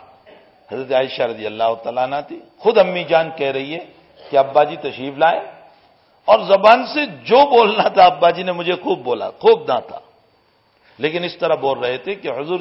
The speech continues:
کی آنکھ نہ کھلے۔ اور فرمایا کہ غصہ جب بڑھتا چلا گیا ابا جی کا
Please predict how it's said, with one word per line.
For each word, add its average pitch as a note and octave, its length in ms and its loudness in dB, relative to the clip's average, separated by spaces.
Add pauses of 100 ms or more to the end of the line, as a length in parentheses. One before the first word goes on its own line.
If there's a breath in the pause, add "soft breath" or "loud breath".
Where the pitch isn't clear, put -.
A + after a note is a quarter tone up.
کی D#3 60 -2
آنکھ C#3 220 0
نہ A2 180 -10
کھلے۔ A2 200 -16 (1600 soft breath)
اور F3 120 6 (100)
فرمایا A3 400 4
کہ G#3+ 220 -2 (120)
غصہ G3 460 2
جب G#3+ 100 4
بڑھتا E3 440 4
چلا E3+ 300 2
گیا D#3+ 220 2
ابا C#3+ 300 2
جی F3 180 -8
کا C3 300 -2